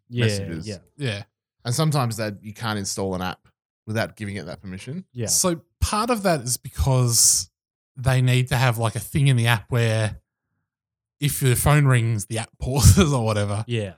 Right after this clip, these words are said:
Speaker 2: Mm.
Speaker 1: yeah.
Speaker 3: But you do give, you do end up giving these random developers, like, way more access than you probably would want to.
Speaker 2: Mm.
Speaker 1: Yeah.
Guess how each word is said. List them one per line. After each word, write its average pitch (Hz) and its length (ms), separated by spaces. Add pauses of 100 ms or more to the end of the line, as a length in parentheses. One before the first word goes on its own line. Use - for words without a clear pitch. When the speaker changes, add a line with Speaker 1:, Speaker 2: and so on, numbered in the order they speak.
(140)
Speaker 2:
Mm. - 60
Speaker 1:
yeah. 123 180 (420)
Speaker 3:
But 143 260
you 156 140
do 156 240
give, 143 420
you 127 140
do 147 160
end 139 120
up 107 120
giving 127 540 (180)
these 113 220
random 117 720
developers, 110 680
like, 110 180
way 117 320
more 113 240
access 113 440
than 107 220
you 104 120
probably 113 600
would 98 180
want 107 260
to. 104 120 (320)
Speaker 2:
Mm. 87 180 (240)
Speaker 1:
Yeah. 127 180